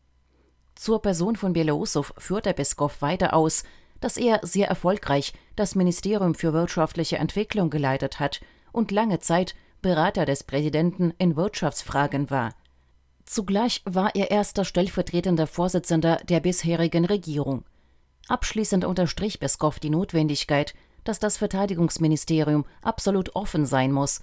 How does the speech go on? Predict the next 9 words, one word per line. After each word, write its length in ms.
für 160
Innovationen 720
und 200
für 120
die 100
Umsetzung 640
aller 240
fortschrittlichen 800
Ideen. 500